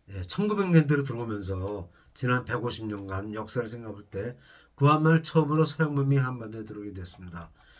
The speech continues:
일본은 미국의 페리 제독을 포함, 페리 제독의 포함에게 쇄국을 포기하고 문을 열었는데 이때가 천팔백오십사 년이었어요.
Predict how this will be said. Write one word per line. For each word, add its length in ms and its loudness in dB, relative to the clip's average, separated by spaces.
일본은 480 6
미국의 380 4
페리 300 2
제독을 840 0
포함, 340 4
페리 260 4
제독의 340 2
포함에게 680 2
쇄국을 460 -2
포기하고 640 -2
문을 300 2
열었는데 600 -4
이때가 420 0
천팔백오십사 840 -4
년이었어요. 640 -8